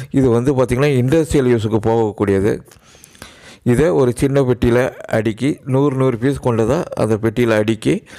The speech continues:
அதை ஒரு பத்து கொண்டதா ஒரு பெரிய பெட்டியில அடுக்கி ஹோல்சேலா விக்கணுங்க. இன்னைக்கு நான் சொல்லக்கூடிய இந்த தொழில் வந்து உங்களுக்கு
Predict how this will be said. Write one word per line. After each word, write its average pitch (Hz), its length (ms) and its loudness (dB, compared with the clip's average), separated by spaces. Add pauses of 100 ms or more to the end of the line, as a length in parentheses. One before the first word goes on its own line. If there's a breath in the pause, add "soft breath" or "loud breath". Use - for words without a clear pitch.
(420 loud breath)
அதை 123 280 -2
ஒரு 156 220 -4
பத்து 143 340 -4
கொண்டதா 143 460 0
ஒரு 131 140 -2
பெரிய 139 300 0
பெட்டியில 120 320 0
அடுக்கி 110 380 0
ஹோல்சேலா 120 640 0
விக்கணுங்க. 101 460 0 (540 loud breath)
இன்னைக்கு 113 300 2
நான் 107 240 2
சொல்லக்கூடிய 147 520 2
இந்த 117 240 2
தொழில் 127 420 2
வந்து 131 200 2
உங்களுக்கு 113 480 0